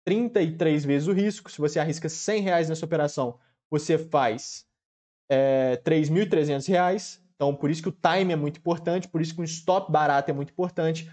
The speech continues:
por isso que refinar uma análise, um viés macro, né? Pegar um viés macro e refinar ele no micro é extremamente importante, porque muitas das vezes, não é sempre, mas muitas das vezes você consegue surfar um alvo macro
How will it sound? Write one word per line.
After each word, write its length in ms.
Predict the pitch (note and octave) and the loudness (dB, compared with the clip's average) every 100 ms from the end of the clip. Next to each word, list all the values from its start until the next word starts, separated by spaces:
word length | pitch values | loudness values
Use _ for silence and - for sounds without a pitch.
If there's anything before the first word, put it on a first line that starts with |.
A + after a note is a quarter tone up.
| - | -8
por 140 | - E3 | -2 -2
isso 180 | - | -2
que 320 | - F#3 D#3 - _ _ | -4 -4 -4 -12 _ _
refinar 480 | E3 E3 F#3+ E3 G3+ | -4 -2 -2 0 0
uma 140 | G#3+ | 0
análise, 500 | F#3+ F3+ E3 D#3 D3 | 0 0 0 -2 -8
um 120 | C3+ C#3+ | -8 -4
viés 340 | D#3 D#3+ D#3 | 2 2 2
macro, 440 | D#3 D3+ C#3+ D3 | 2 0 0 -2
né? 100 | D#3 | -4
Pegar 220 | D#3+ D#3 E3+ | -2 -2 0
um 100 | F3+ | 0
viés 220 | F#3 E3+ | 0 0
macro 320 | E3 D#3 D#3+ | 0 0 -2
e 20 | |
refinar 320 | D#3+ D#3+ D#3 | -6 -4 0
ele 100 | D#3+ | 0
no 80 | E3 | 0
micro 400 | D#3+ D3+ - C3 _ - | 0 0 -2 -8 _ -2
é 80 | |
extremamente 580 | G#3 - F3 E3+ D#3+ D#3 | -2 0 -2 0 0 -2
importante, 540 | E3 G3 - F#3 F3+ - _ | -2 -2 0 -2 -2 -10 _
porque 160 | - D#3+ | -4 -2
muitas 400 | D3+ G3+ C4+ G#3+ | 2 2 2 0
das 180 | F3+ D#3 | 0 0
vezes, 280 | D3 E3 | 0 -2
não 120 | D#3+ D3+ | -2 -4
é 60 | |
sempre, 580 | D#3+ - F3 D#3 C#3+ A#2+ _ - | -4 -2 -2 -2 -4 -6 _ -6
mas 180 | C#3+ C3+ | -2 0
muitas 300 | D#3 A#3 A3+ | 0 0 2
das 160 | G3 | 0
vezes 260 | D#3 D3+ D#3+ | 2 0 0
você 180 | D#3+ E3+ | -4 -4
consegue 360 | E3 D#3+ D#3+ | -4 -4 -4
surfar 640 | - D#3+ - - C#3 - - | -4 -10 -4 -2 -2 -2 -12
um 160 | D#3 D3+ | -2 2
alvo 360 | F#3+ B3 G#3+ | 2 2 0
macro 580 | G#3+ E3 E3+ - G3+ G#3 | 0 2 0 -2 -6 -8